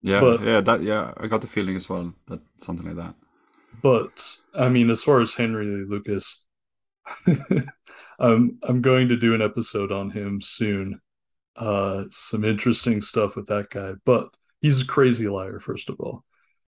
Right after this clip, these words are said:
Speaker 1: Yeah, yeah, must be, right? With four hundred people.
Speaker 2: <laughs>
Speaker 1: This is a bit
Speaker 2: But
Speaker 1: over the top, even for a serial killer.
Speaker 2: And he claimed, probably
Speaker 1: Mm.
Speaker 2: just as a shit code, honestly,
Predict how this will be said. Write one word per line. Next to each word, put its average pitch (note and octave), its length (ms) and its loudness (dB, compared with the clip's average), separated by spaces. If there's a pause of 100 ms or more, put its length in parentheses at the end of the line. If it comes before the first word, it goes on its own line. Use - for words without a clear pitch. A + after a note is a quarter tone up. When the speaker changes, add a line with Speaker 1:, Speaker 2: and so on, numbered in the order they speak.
(300)
Speaker 1:
Yeah, C#3+ 180 6
yeah, B2 160 6
must B2 260 4
be, A2+ 160 6
right? F#2 220 4
With F#2 220 0
four A2+ 320 4
hundred G#2 380 2
people. - 520 0
Speaker 2:
<laughs> A3+ 60 -2 (880)
Speaker 1:
This - 120 -2
is C3 120 6
a E3+ 60 10
bit E3 200 8
Speaker 2:
But C3 80 6
Speaker 1:
over B2 140 4
the A#2 100 4
top, - 380 2 (200)
even A2 240 4
for G#2 140 0
a G2+ 40 -2
serial F#2+ 280 2
killer. G2+ 320 -8 (960)
Speaker 2:
And A#2 420 0 (220)
he C3+ 240 -6
claimed, G2+ 520 0 (640)
probably C3 520 6
Speaker 1:
Mm. B2+ 40 0
Speaker 2:
just B2 340 2
as A2+ 180 2
a G2 40 -10
shit - 300 -6
code, G2 220 -6
honestly, F#2+ 500 -6